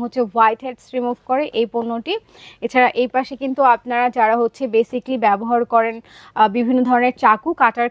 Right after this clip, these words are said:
ক্ষেত্রে বা বটি, এটা দিয়ে কিন্তু সেটাকে খুব ইজিলি ধার দেওয়া যাবে, এটার জন্যই ব্যবহার করা হয় এটা। So এই পাশে আমাদের আছে, আহ, শক গান, যারা সেফটি পারপাস পারচেজ করতে চান তারাও পারচেজ করতে পারেন এবং এটা রিসেলিং এর ক্ষেত্রে কিন্তু খুব ভালোই কাজ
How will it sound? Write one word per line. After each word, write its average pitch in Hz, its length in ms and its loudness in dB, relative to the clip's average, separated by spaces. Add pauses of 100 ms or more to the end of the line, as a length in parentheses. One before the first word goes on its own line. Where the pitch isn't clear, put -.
ক্ষেত্রে 269 340 -4
বা 226 80 2 (100)
বটি, 226 280 0 (180)
এটা 254 120 0 (180)
দিয়ে 247 200 -4
কিন্তু 254 180 -8 (100)
সেটাকে 240 300 -6 (140)
খুব 320 120 -6 (120)
ইজিলি 254 280 -2 (120)
ধার 208 180 2 (100)
দেওয়া 202 260 0
যাবে, 202 200 -2 (180)
এটার 233 240 -4
জন্যই 262 280 -2
ব্যবহার 208 280 0 (100)
করা 202 220 0
হয় 202 120 -4 (100)
এটা। 185 140 -12 (200)
So 359 40 6 (140)
এই 294 120 2
পাশে 330 180 4 (100)
আমাদের 285 220 4 (140)
আছে, 302 220 -2 (120)
আহ, 226 300 4 (140)
শক 311 220 4 (220)
গান, 254 220 2 (160)
যারা 233 200 2 (100)
সেফটি 302 440 -4
পারপাস 311 360 2 (100)
পারচেজ 285 340 -2 (120)
করতে 302 260 -6
চান 311 220 -2
তারাও 269 300 4
পারচেজ 277 360 -6
করতে 285 280 -6
পারেন 285 280 2
এবং 233 100 -6 (100)
এটা 240 120 -4 (120)
রিসেলিং 262 400 -2
এর 269 120 -6
ক্ষেত্রে 269 280 -8
কিন্তু 269 180 -10 (100)
খুব 277 100 -8 (140)
ভালোই 233 280 0 (100)
কাজ 202 140 0